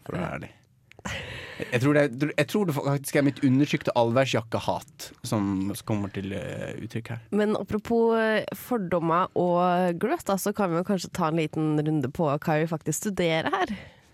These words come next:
Speaker 1: Ja, sånn at dere som hører på kan ha fordommer om oss.
Speaker 2: Ja.
Speaker 1: Det tenker jeg er
Speaker 2: Ja.
Speaker 1: praktisk.
Speaker 2: <laughs> Riktig. Riktig. Ja, jeg går jo på gløs da. Jeg studerer bygg og miljøteknikk.
Speaker 1: Ja.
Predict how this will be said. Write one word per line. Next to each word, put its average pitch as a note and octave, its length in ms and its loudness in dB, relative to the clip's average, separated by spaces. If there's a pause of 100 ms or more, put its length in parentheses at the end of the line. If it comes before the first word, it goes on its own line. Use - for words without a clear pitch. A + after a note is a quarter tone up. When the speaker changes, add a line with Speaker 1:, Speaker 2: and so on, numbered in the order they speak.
(220)
Speaker 1:
Ja, G3 360 6
sånn F#3+ 180 2
at F3 140 2
dere D#3+ 360 6
som E3 160 2
hører C3 200 4
på - 120 -18
kan D3 120 4
ha C3 80 4
fordommer C#3+ 440 2
om E3 140 2
oss. - 480 -4
Speaker 2:
Ja. G#3+ 160 4
Speaker 1:
Det F#3+ 160 2
tenker G#3+ 220 6
jeg - 40 8
er G4+ 100 8
Speaker 2:
Ja. - 80 6
Speaker 1:
praktisk. - 280 4
Speaker 2:
<laughs> D#4 80 4 (160)
Riktig. D4 300 2 (420)
Riktig. C#4+ 320 0 (540)
Ja, - 120 4 (120)
jeg C#4 140 4
går A3+ 180 6
jo D#3+ 80 6
på F3+ 100 2
gløs D#3 280 2
da. A3 100 4 (400)
Jeg G3 240 2
studerer E3+ 560 2
bygg C4+ 320 -2
og B3 120 4
miljøteknikk. - 880 -2
Speaker 1:
Ja. D3 120 4